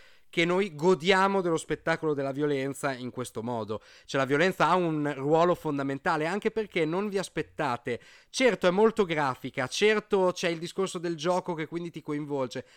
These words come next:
ma vi assicuro che dopo un po' stomaca. Dopo un po' fa esattamente l'effetto che deve fare, perché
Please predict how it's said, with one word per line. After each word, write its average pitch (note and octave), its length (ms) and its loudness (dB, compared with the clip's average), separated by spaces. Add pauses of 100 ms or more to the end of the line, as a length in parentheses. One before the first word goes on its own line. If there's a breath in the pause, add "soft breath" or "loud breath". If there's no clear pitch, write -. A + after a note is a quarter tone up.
(160 soft breath)
ma C#3+ 100 0
vi D#3+ 100 4
assicuro F3+ 300 4
che G3 60 4
dopo D#3 200 0
un D3+ 80 -2
po' E3+ 120 0
stomaca. G2+ 540 -6 (540)
Dopo E3+ 280 2
un F#3+ 120 4
po' A#3 160 6
fa F#3+ 240 6
esattamente G3 640 2
l'effetto G#3 460 -2
che F3 120 -2
deve D3 220 -4
fare, D#3+ 400 -2
perché E3 500 -2